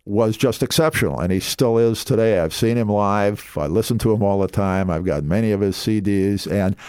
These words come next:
I have always rated his Blue Eyes Crying in the Rain as the greatest song that he ever did. Uh, and there's more to that.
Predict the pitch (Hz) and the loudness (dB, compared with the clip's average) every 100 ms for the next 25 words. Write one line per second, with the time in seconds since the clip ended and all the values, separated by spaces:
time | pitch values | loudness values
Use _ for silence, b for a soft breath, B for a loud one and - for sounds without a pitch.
0 | B - 117 147 143 113 110 120 120 120 | B -2 0 2 0 0 0 2 2 0
1 | 104 95 107 101 87 95 101 90 87 110 | -2 0 2 2 0 0 0 -2 -2 2
2 | 107 101 101 - - - - 110 107 101 | 2 2 0 -4 -12 -6 -2 0 0 0
3 | 98 95 95 90 87 90 92 90 87 - | 0 0 0 0 -2 -4 -2 -4 -4 -12
4 | _ _ _ 147 127 123 - 117 98 98 | _ _ _ 0 2 0 0 0 0 0
5 | 87 80 104 - - 107 90 87 85 71 | -2 -2 -4 -4 -4 -2 -2 -2 -2 -2
6 | 76 - B B B B B B B B | -6 -10 B B B B B B B B
7 | 120 135 170 196 139 185 190 220 190 80 | 0 2 2 2 2 0 2 2 2 -2
8 | - | -6